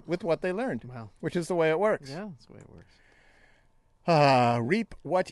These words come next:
Speaker 1: ye sow. Iran's crusade i-, to give its enemies a taste of their own medicine started with the attacks against its nuclear facility.
Speaker 2: Yeah, it goes back to, and that was done in connection with the Israelis, by the way. We,
Speaker 1: Mm.
Speaker 2: we screwed up all their centrifuges
Speaker 1: Yeah.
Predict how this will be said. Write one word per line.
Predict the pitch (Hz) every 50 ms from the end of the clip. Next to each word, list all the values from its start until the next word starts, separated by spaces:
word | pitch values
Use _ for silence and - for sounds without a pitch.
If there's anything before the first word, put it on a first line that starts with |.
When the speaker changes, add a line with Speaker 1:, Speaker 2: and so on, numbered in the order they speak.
| - -
Speaker 1:
ye | 143 143 175 175 165
sow. | - - - - 185 185 175 156 151 143 131 123 120 117 117 110 104 101 104 107 113 117 110 - - - _ _ _ _ _ _ -
Iran's | 123 120 135 139 143 143 131 -
crusade | - - 151 135 - - 160 151 147 147 139 143 - _ -
i-, | 139 143 143 123 -
to | - 147
give | 127 120 143 143 131 131
its | 131 - -
enemies | 147 139 139 135 139 139 135 117
a | 127 120
taste | - - 151 139 120 - -
of | 127 123
their | 127 123
own | 127 127 123 123
medicine | 135 156 156 147 127 - 147 143 135
started | - - - 147 139 135 131 131 135
with | 131 131 123 -
the | 135 131
attacks | 123 - - 135 120 117 117 - -
against | 127 113 117 117 113 117 113 - - _ -
its | 117 - - -
nuclear | 127 131 127 - 113 113 107 98 95
facility. | - - 104 - - 107 95 - - - 131 - 139 139 - - _ _ _ _ -
Speaker 2:
Yeah, | - 127
it | 127
goes | - 127 120
back | - 127 127 127 -
to, | - - 139
and | 123 127 123
that | 127 139 143
was | 139 123
done | 127 120 120 - 135 131 135
in | 135
connection | - - 127 120 120 - - 131 113
with | 110 107
the | 107
Israelis, | 98 98 107 95 90 80 - - - -
by | - 101
the | 95 95
way. | 104 110
We, | 110 117 113
Speaker 1:
Mm. | 101 -
Speaker 2:
we | 123 123 113 110 -
screwed | - - - 147 139 127
up | 127 113 -
all | 113 113
their | 104 113 98
centrifuges | - - - 170 170 - - - - - 95 87 98
Speaker 1:
Yeah. | 120 117 101 104